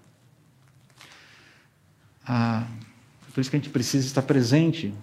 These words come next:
à medida que as, as possibilidades, a realidade for nos permitindo isso.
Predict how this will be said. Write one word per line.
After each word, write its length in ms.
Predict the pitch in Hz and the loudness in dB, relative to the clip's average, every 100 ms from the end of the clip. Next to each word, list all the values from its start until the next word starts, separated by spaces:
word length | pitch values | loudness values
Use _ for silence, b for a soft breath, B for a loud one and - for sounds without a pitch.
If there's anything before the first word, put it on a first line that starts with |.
| - | -6
à 40 | 123 | 0
medida 320 | 113 139 139 | 2 0 0
que 100 | 127 | 0
as, 340 | 123 - - | 0 -2 -4
as 120 | 143 | -6
possibilidades, 1200 | - 147 147 123 110 135 151 117 107 107 - - - _ b b b | -6 -6 -2 0 4 6 4 2 -4 -6 -8 -12 -16 _ b b b
a 80 | - | 0
realidade 400 | 131 123 131 127 | 2 4 4 2
for 160 | - 131 | 2 2
nos 160 | 131 | 2
permitindo 640 | - 139 123 - 139 135 127 | 2 2 2 2 0 2 4
isso. 400 | 143 - - | 2 -2 -10